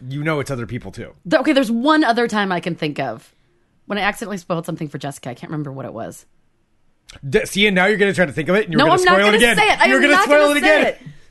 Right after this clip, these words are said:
Speaker 1: again.
Speaker 2: it.
Speaker 1: <laughs> See, that's what I was wondering, and I don't know how to actually put you to the test on this to see if there's something that we could do where you just, you can't spoil something.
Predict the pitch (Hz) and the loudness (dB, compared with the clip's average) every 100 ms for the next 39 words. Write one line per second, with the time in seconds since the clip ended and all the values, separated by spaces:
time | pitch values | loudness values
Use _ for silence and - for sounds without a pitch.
0 | - - - 214 - 196 - _ _ _ | -20 -20 -12 -12 -12 -16 -16 _ _ _
1 | - - 180 - 233 240 - 165 196 240 | -20 -20 -18 -6 0 0 0 0 0 0
2 | - 277 214 208 156 185 156 139 151 226 | 2 2 2 0 -2 -4 -2 -2 -2 -2
3 | 247 165 160 196 196 170 160 139 - 143 | -2 -4 -2 -2 -2 -2 -4 -8 -12 -12
4 | 147 143 107 - 175 165 127 104 95 - | -10 -12 -12 -8 -8 -6 -8 -10 -12 -14
5 | - - - 131 - 233 262 202 190 - | -20 -20 -14 -12 -8 -6 -4 -4 -4 -6
6 | 165 147 127 127 120 123 120 117 123 107 | -6 -8 -8 -8 -8 -6 -6 -6 -8 -6
7 | 143 - - - _ _ 123 139 - - | -8 -8 -20 -20 _ _ -8 -8 -8 -12
8 | - 180 165 - - - - - - 131 | -8 -4 -4 -6 -12 -18 -18 -16 -8 -6
9 | 107 87 - 104 87 - | -4 -6 -12 -16 -16 -20